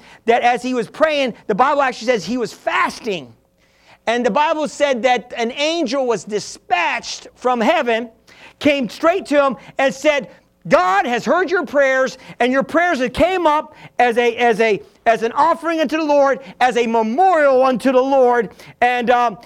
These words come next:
and, uh, and the angel gave Cornelius some instructions to connect with Peter so he could receive salvation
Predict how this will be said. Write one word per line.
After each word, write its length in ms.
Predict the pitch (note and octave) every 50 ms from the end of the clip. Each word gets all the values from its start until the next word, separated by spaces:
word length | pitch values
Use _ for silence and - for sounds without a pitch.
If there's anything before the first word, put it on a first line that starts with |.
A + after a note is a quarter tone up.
| - _ _
and, 340 | A#3+ B3 B3 A#3+ B3 A#3+ A3+
uh, 300 | A#3 A#3+ A#3+ A#3+ A#3 A#3+
and 220 | A#3 A#3+ B3 B3 A#3
the 100 | A#3+ B3+
angel 420 | C4+ D4 D#4+ E4 C4 B3 D#4 D4+
gave 400 | B3 G#3+ C#4+ C#4+ C#4+ D4 A#3+ F#3
Cornelius 540 | - A3+ B3+ B3+ C#4+ D4+ D4+ D#4 D4+ C4+ -
some 220 | - C4 B3+ B3
instructions 840 | A#3 G#3+ - - - C#4+ D4 D#4 - - - B3 A#3+ A#3 A#3 G3+ - - - _ _
to 100 | - A#3
connect 420 | - - B3+ A#3+ C4 C4+ B3+ -
with 160 | A#3 G#3 - -
Peter 480 | - D#4 D#4+ D#4 B3+ B3 A#3+ A3+ E3 - - _
so 140 | - - B3
he 140 | G#3+ A#3+ A#3+
could 140 | F#3+ B3 G#3+
receive 380 | A3+ A3 - - B3 A#3 F#3+
salvation 680 | - - A3 G#3+ G#3+ F#3 G#3 A3 A3 G3 - G#3+ G#3